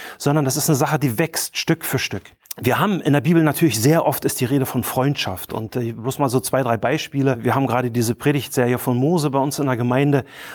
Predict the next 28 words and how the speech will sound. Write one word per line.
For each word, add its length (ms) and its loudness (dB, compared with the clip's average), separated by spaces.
Und 380 -2
von 260 -2
Mose 440 4
wird 160 0
ja 80 0
gesagt, 600 -2
ja, 140 0
er 240 0
redete, 480 2
der 100 2
Herr 300 2
redete 360 0
mit 180 -2
Mose 380 -2
von 200 -4
Angesicht 720 2
zu 180 -2
Angesicht, 680 2
wie 140 2
ein 260 0
Mann 240 2
mit 140 0
seinem 320 0
Freund 640 0
redet. 440 -4
Und 340 -2
diese 160 2
Beziehung, 540 2